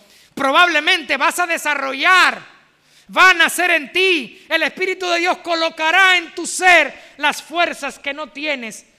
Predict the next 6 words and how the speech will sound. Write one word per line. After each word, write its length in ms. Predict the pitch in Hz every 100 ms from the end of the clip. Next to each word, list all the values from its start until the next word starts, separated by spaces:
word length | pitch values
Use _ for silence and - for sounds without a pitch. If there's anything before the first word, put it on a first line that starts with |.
| _ -
para 200 | 220 220
poder 360 | 220 220 233
ir 380 | 247 208 180 _ _ 175
adelante. 680 | 175 170 165 160 147 143 _ _ _ _ _ _ _ _ _ _ _ _ _ _ _ _ _ _ _ _ _ _ _ _ _ _ _ _ -
La 120 | 185
polilla, 560 | 185 208 311 214 170